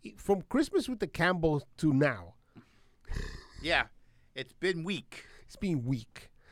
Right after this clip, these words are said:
Speaker 1: So I think that this is the best one. And the one that I would tell everybody to go watch. You don't need to go to the movies to watch this, although I wouldn't mind, I, I, I didn't mind going, you know, like, go to the movies, you're gonna have fun.
Speaker 2: Yeah, this is not a movie you have to see in the theater. Like,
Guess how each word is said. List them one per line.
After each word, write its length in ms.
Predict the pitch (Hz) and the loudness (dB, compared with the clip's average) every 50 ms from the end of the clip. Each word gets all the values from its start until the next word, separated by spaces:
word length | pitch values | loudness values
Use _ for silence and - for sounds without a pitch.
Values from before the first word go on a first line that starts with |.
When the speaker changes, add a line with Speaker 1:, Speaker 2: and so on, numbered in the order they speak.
| - - | -20 -4
Speaker 1:
So 220 | - - 175 165 175 | 4 6 8 8 8
I 160 | 156 151 170 | 8 6 6
think 220 | - - 226 208 180 | 6 4 2 2 4
that 60 | 175 | 4
this 100 | 165 151 | 2 2
is 60 | 143 | 4
the 100 | 143 156 | 4 4
best 360 | 131 107 - 131 123 - - 139 | 4 6 6 4 4 4 2 0
one. 260 | 131 117 101 101 - - - | -2 -2 -2 -4 -8 -2 2
And 140 | 196 226 208 | 4 6 8
the 80 | 220 202 | 8 8
one 240 | 202 247 269 269 220 | 8 6 6 6 6
that 100 | 226 208 | 6 6
I 20 | |
would 200 | 208 202 214 - - | 6 6 4 4 6
tell 200 | - 196 185 - | 8 8 8 8
everybody 480 | 165 180 240 311 269 135 135 127 120 117 | 6 6 8 8 8 8 6 6 4 4
to 140 | - - 131 | 0 0 0
go 100 | 117 127 123 | 2 2 4
watch. 380 | 127 135 107 95 101 - - - - - - | 4 4 2 0 -2 -10 -14 -20 -16 -6 0
You 120 | 165 214 | 2 2
don't 100 | 247 254 | 4 4
need 120 | 254 214 - | 4 4 4
to 60 | 214 | 6
go 120 | 196 208 | 6 8
to 60 | 190 | 8
the 80 | 165 139 | 8 6
movies 360 | 131 139 151 170 185 190 170 - | 6 8 8 8 6 6 2 2
to 80 | 202 | 2
watch 300 | 180 190 190 196 - - | 4 6 6 6 4 2
this, 200 | - 214 180 - - - - | 0 0 0 -2 -4 0 4
although 280 | 180 175 180 185 190 175 | 6 6 8 6 6 8
I 80 | 170 185 | 8 6
wouldn't 260 | 190 220 214 196 190 | 8 8 6 6 6
mind, 320 | 190 180 196 214 208 202 180 | 4 4 6 4 4 4 0
I, 120 | 180 175 - 170 | 0 2 4 2
I, 60 | 185 185 - | 2 2 2
I 80 | 175 185 | 2 4
didn't 160 | 208 202 196 | 4 4 4
mind 280 | 185 190 202 196 170 143 | 6 4 4 4 4 2
going, 280 | 147 131 131 131 127 - - 147 | 2 2 2 0 -2 -6 -6 -2
you 100 | 151 170 | 0 2
know, 120 | 175 175 | 4 4
like, 180 | 170 165 156 139 | 4 4 2 2
go 120 | 165 202 214 | 4 2 4
to 40 | 214 | 4
the 60 | 208 | 4
movies, 400 | 208 214 220 220 226 220 - - - - - _ _ _ _ - | 2 2 2 2 2 0 0 -4 -12 -20 -20 _ _ _ _ -4
you're 120 | 165 170 185 | 0 4 6
gonna 120 | 190 160 | 6 6
have 160 | 135 156 - | 6 4 2
fun. 240 | - - 143 107 87 - - - - - | 2 2 2 2 0 -2 -16 -20 -6 2
Speaker 2:
Yeah, 140 | - 277 247 | 6 6 6
this 180 | 196 247 233 277 | 6 4 2 0
is 100 | 269 240 | 2 4
not 160 | 269 262 233 | 4 4 4
a 20 | |
movie 260 | 208 208 208 185 185 | 4 4 2 2 0
you 100 | 175 143 | 0 -2
have 300 | 117 - 139 147 151 - - | 0 4 4 4 4 2 -2
to 80 | 190 | -12
see 260 | - - - 202 196 190 | -10 -6 -4 -2 -2 0
in 80 | 185 | 0
the 80 | 196 190 | 0 -2
theater. 340 | - 202 196 196 202 202 190 | -2 0 0 2 2 4 4
Like, 240 | 151 143 139 120 | 6 4 4 4